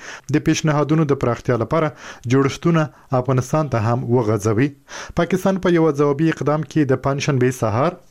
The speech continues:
د ایران په سیستان او بلوچستان ولایت کې حملې وکړې. د پاکستان د بهرنیو چارو وزارت ویلي چې دغه حملې د وزارت په ټکو د ایران په دغه ولایت کې د تروریستانو پر پټنځایونو کړي دي.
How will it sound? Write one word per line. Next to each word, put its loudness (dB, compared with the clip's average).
د 2
ایران 2
په 0
سیستان -2
او 0
بلوچستان 0
ولایت 2
کې 0
حملې 2
وکړې. 0
د 2
پاکستان -2
د 2
بهرنیو 2
چارو 0
وزارت 0
ویلي 2
چې -4
دغه 0
حملې 2
د 2
وزارت 0
په 0
ټکو 0
د 2
ایران 2
په -2
دغه 0
ولایت 2
کې 0
د 2
تروریستانو 0
پر 2
پټنځایونو 0
کړي 0
دي. 0